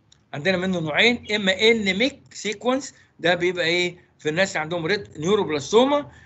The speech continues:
او ال ميك ده في الناس عندهم ايه؟ سمول سيل لان كانسرز. تمام؟ اونكوجينز قلنا عباره عن ايه؟ مش كده؟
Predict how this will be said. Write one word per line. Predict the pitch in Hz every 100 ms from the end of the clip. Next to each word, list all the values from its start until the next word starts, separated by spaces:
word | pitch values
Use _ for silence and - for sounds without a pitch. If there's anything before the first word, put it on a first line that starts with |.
| - 151
او | 160
ال | 165 240 196
ميك | 180 196 -
ده | 175
في | 165
الناس | 170 156
عندهم | 147 151 151
ايه؟ | 147 147 - -
سمول | - 165 151
سيل | - 156 147
لان | 151 143
كانسرز. | 123 113 - - - _ _ _ _ _ _ _
تمام؟ | 131 196
اونكوجينز | 190 185 151 156 220 294 311 - _ _ _ _ -
قلنا | 139 135 135
عباره | 123 143
عن | 127
ايه؟ | 147 214
مش | 262 -
كده؟ | 202 254